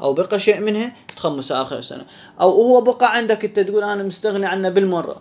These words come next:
أيضًا يجب تخميسه. قال، هذا واضح الآن، هذا وين تكلمنا؟ ها، قال: "فالأحوط وجوبًا أداء خمسه مع زيادته على مؤونته". واضح إن شاء الله؟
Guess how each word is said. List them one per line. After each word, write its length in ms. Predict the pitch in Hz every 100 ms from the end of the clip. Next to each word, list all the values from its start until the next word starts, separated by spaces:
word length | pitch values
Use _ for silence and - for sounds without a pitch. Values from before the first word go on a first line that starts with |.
| -
أيضًا 280 | 151 135 131
يجب 240 | 143 131
تخميسه. 840 | 131 123 120 113 123 123 123 127 127 - - - -
قال، 300 | 175 131 113 - _ _ _ _ _ _ _ _ _ _ _ _ _ _ - - - - -
هذا 160 | 127 131
واضح 380 | 127 135 147 156
الآن، 240 | 170 175 185
هذا 140 | 185
وين 160 | 202 190
تكلمنا؟ 460 | 214 208 226 285 - _ _ _ _ _ _
ها، 380 | 117 113 110 113 - - -
قال: 240 | 156 131
"فالأحوط 580 | 120 120 160 131 123 120
وجوبًا 460 | 123 156 135 -
أداء 300 | 117 151 120
خمسه 360 | - 165 170 196
مع 260 | 135 110 131
زيادته 1040 | 123 127 123 120 127 170 202 190 226 285 - _ _ -
على 240 | 135 135
مؤونته". 1160 | 127 104 131 135 131 131 127 127 127 127 127 160 - _ _ _ _ _ _ _ -
واضح 420 | 127 139 151 160
إن 60 |
شاء 160 | 170 196
الله؟ 160 | 233